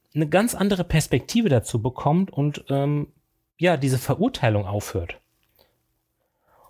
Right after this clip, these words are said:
Und das ist ganz spannend, wenn, wenn man das mal selber so gemacht hat oder selber mal darüber gesprochen hat, ähm, ist es durchaus auch manchmal befreiend. Und wenn ihr dann seht, wie,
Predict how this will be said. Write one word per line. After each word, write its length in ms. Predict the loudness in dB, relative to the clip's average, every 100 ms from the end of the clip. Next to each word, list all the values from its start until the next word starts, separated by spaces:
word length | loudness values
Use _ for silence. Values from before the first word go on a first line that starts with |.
| _ -20 _ _ _ _ _ _ _ _ _ _ _ _ -2
Und 140 | 2
das 160 | 2 0
ist 80 |
ganz 220 | 0 0 0
spannend, 420 | -2 2 2 2
wenn, 260 | 0 0
wenn 80 | 0
man 120 | 0
das 140 | 0 2
mal 140 | 0
selber 520 | 2 2 2 0 -2 -10 -16 -14 -12 -10 -10 -12 -10 -4
so 140 | 0
gemacht 420 | 2 2 2 0 -2
hat 200 | 0 0
oder 120 | 2
selber 200 | 2 2
mal 260 | 2 0
darüber 300 | 0 0 0
gesprochen 600 | -2 -4 -2 -2 0 2
hat, 240 | 2 0 -4 -20 -20 -20 -20 _ -2
ähm, 340 | 0 0 -2 -10 _ -20 _ _ -20 -20 -20 _ -20 _
ist 200 | -2 2
es 160 | 2 0
durchaus 360 | -4 0 0 0
auch 200 | -2 0
manchmal 280 | 0 0
befreiend. 580 | 0 -2 -2 0 2 2
Und 200 | 0 -4 -6 -20 -20 -20 -6
wenn 180 | 2 2
ihr 80 | 4
dann 180 | 2
seht, 460 | 2 2 2 0 -6
wie, 360 | -2 -2 -2